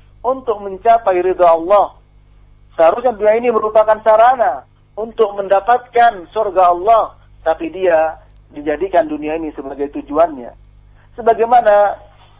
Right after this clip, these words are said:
Nabi Shallallahu Alaihi Wasallam bersabda, "Man kanatid dunya hammahu, farraqallahu alaihi amrahu, wa ja'ala faqrahu baina ainaihi,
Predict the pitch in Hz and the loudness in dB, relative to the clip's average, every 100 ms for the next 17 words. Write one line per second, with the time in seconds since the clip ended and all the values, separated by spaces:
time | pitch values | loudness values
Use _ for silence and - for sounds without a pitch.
0 | _ - 214 220 202 196 190 185 180 202 | _ -2 2 4 2 0 2 2 2 2
1 | 196 190 180 170 170 190 180 175 165 196 | 4 2 2 -2 -2 -2 -2 -2 -2 -2
2 | 185 170 170 - - _ _ - - - | -2 2 2 2 -6 _ _ -20 -20 -20
3 | _ _ - - 160 165 160 - - 202 | _ _ -20 -6 0 0 -2 2 2 2
4 | 180 175 156 196 190 170 165 156 165 220 | -2 -6 -2 0 0 0 0 0 0 0
5 | 226 247 240 254 269 - - - - - | 2 2 2 -2 -6 -8 -16 -20 -8 0
6 | 175 156 165 160 160 151 165 180 180 170 | 0 2 -2 0 -2 0 2 4 4 4
7 | 156 156 180 196 196 196 233 262 226 185 | 2 2 0 0 0 0 4 2 2 -4
8 | 151 _ - - _ _ - 165 170 170 | -12 _ -20 -20 _ _ -2 0 0 0
9 | 175 220 196 190 185 180 175 175 165 175 | 2 2 0 0 -2 -2 -4 -2 0 2
10 | 180 170 160 165 165 220 196 | 2 0 0 -2 0 0 0